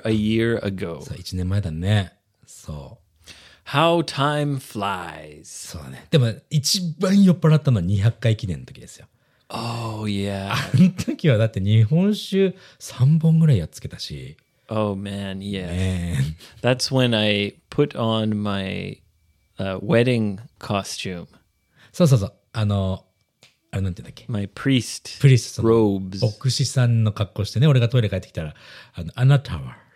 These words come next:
Speaker 2: って始まってたんだよね。
Speaker 1: <laughs>
Speaker 2: 楽しかった。なんかこ-、こ-、今回のね、四百回。いや、て-、ていうか、四百回記念だって、すごいね。いっぱいやってるね。
Speaker 1: Oh, Yoshi,
Speaker 2: うん。
Speaker 1: this one,
Speaker 2: うん。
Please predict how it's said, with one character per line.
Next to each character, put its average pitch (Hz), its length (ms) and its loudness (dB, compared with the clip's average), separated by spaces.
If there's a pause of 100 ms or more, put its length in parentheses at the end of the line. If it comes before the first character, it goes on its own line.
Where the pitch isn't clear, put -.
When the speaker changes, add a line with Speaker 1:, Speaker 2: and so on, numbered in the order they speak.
Speaker 2:
っ - 0 -
て - 80 -10
始 - 240 0
ま 120 120 2
っ - 20 0
て 107 160 -6
た 117 80 2
ん 80 80 -8
だ 85 60 -8
よ 87 60 -6
ね。 127 200 -10 (220)
Speaker 1:
<laughs> - 220 -10
Speaker 2:
楽 190 200 4
し - 40 -2
か 202 100 4
っ - 100 0
た。 123 180 2
な 202 120 2
ん - 20 0
か 165 100 0
こ-、 170 140 -2 (160)
こ-、 180 120 4 (220)
今 202 180 8
回 - 160 10
の 147 120 10
ね、 160 180 8
四 160 160 8
百 151 220 8
回。 156 140 4 (340)
い 104 40 -12
や、 - 60 -12
て-、 - 220 -8
て - 60 -4
い - 20 0
う - 40 -6
か、 - 80 -6
四 110 340 0
百 151 200 0 (100)
回 110 180 -10
記 - 100 -10
念 117 160 -8
だ - 100 -20
っ - 60 -20
て、 - 240 -2
す - 160 -10
ご 120 120 2
い 165 60 6
ね。 123 160 4
い 73 60 -6
っ - 40 -20 (140)
ぱ 135 60 4
い 156 40 6
や 196 60 4
っ - 20 -4
て 294 120 -4
る 285 80 -2
ね。 240 320 2 (100)
Speaker 1:
Oh, 120 400 4
Yoshi, 117 640 0
Speaker 2:
う 113 60 4
ん。 - 40 6
Speaker 1:
this 143 300 0
one, 135 560 -2
Speaker 2:
う 127 60 4
ん。 127 180 4